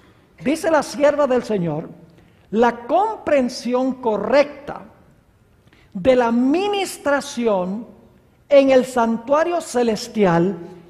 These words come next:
es el fundamento de nuestra fe". Es decir, nadie puede entender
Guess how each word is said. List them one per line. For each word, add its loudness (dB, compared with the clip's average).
es 2
el 0
fundamento 2
de -4
nuestra -6
fe". -12
Es 2
decir, -4
nadie 0
puede 0
entender 0